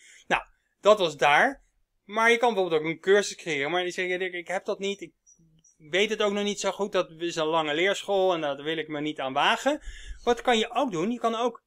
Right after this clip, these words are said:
een affiliate product gebruiken.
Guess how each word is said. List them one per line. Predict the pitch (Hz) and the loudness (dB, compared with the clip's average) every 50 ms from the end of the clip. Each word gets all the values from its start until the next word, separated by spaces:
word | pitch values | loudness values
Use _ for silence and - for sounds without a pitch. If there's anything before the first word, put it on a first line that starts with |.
| _ _ _ | _ _ _
een | _ 196 208 185 | _ -4 -4 -2
affiliate | 185 196 - - - - 269 285 302 294 277 226 - - | -2 -4 -4 -4 -4 -4 -2 0 0 0 0 -2 -2 -6
product | _ - 165 147 139 131 117 - - - _ | _ -4 -4 -2 -2 -4 -6 -8 -14 -20 _
gebruiken. | - - 123 117 113 107 98 98 - - 196 | -14 -14 -12 -10 -8 -8 -10 -10 -12 -14 -16